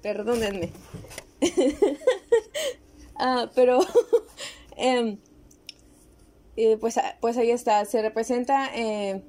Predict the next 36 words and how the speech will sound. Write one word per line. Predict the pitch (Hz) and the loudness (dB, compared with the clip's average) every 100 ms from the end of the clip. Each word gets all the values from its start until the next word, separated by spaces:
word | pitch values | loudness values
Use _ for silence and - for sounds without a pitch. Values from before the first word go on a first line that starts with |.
| - - - - _ | -20 -20 -20 -20 _
de | - 214 | -4 -2
manera | 208 208 208 220 214 208 - - | -2 -2 -2 -2 -2 -6 -20 -8
que, | 202 - | -8 -2
con | 226 | -2
una | 233 269 | 0 0
imagen | 285 285 370 466 | -2 -2 -6 -6
en | 359 233 | -4 -2
vez | 214 214 | 0 0
de | 208 208 190 180 | -2 -2 -2 0
la | 190 | 0
frase | 190 185 180 196 - | 0 -4 -4 -4 -4
literal. | 202 240 240 247 - - - _ _ - - - | -4 0 0 0 -6 -20 -20 _ _ -20 -20 -2
Igual | 226 233 262 302 339 | 0 2 2 2 4
y | 381 | 4
sonamos | 359 262 254 302 311 302 - | 4 0 0 0 0 -2 -2
un | 247 254 254 | 0 2 0
poco, | - 233 240 254 247 | 0 0 2 2 2
este, | 214 - - | 0 -4 -8
como | 208 196 | -4 -4
cuando | 196 196 196 | -4 -4 -2
cuentas | 202 214 220 | -4 -4 -2
un | 254 | 0
chiste | 254 320 330 349 349 349 - - - - | 2 0 0 0 0 -2 -12 -20 -18 -4
y | 233 | -2
lo | 220 | 2
terminas | 233 247 254 277 | 2 2 0 -2
explicando | 294 240 226 247 269 294 294 269 | -4 -6 -4 -2 0 0 0 0
y | 214 | 0
pierde | 208 214 226 | 0 0 0
un | 226 | -2
poquillo | 233 233 233 | -4 -2 0
la | 233 | 0
gracia | 240 269 277 269 226 | 0 0 0 -2 -2
porque | 202 190 | -4 -6
es | 202 | -4
redundante. | 214 220 226 269 302 202 | -2 0 0 -2 -4 -8